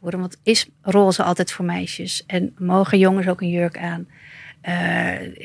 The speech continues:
m-, moeten jong-, is het jo-, voetballen alleen voor jongens? Ehm, om daar al eens gesprek over te voeren, dat, hè, dat, het, dat je eigenlijk zelf mag kiezen wat je leuk vindt, wat je aan wilt trekken. Dat hebben, daar hebben we, dat hebben we ooit zo bedacht. Vroeger was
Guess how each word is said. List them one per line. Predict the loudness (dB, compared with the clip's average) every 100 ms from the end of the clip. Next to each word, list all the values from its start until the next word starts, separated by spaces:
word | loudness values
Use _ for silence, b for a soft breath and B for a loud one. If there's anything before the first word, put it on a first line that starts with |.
| -18 -8
m-, | -6 -6 2
moeten | 4 6 6
jong-, | 4 4
is | -2 -4
het | -8
jo-, | 2 2 2
voetballen | 0 2 4 4 4
alleen | 4 2
voor | 0
jongens? | -2 -2 -4 -6 -8
Ehm, | -10 -10 -10 -18 _
om | -8 2
daar | 4 6
al | 4
eens | 2
gesprek | -4 -6 -6 -4
over | -8
te | -8
voeren, | -4 -4 -4
dat, | -2
hè, | 0
dat, | 0 -2
het, | -6 _
dat | -10 -10
je | -2
eigenlijk | 0 0 -2
zelf | 2 2 4
mag | 0
kiezen | 0 -2 0
wat | -2 0
je | 2
leuk | 2 2
vindt, | 0 0 0 -4 B B B B B -16
wat | -12
je | -2
aan | 0 2
wilt | 2
trekken. | 2 2 2
Dat | 0 -2
hebben, | -4 -4 -6
daar | -6
hebben | -6 -6
we, | -4 -4 -6 _ _ _ _
dat | -14 -10
hebben | -8 -4
we |
ooit | -4 -2
zo | -4
bedacht. | -2 4 4 4 -2
Vroeger | -2 0 -2
was | -2 -4 -8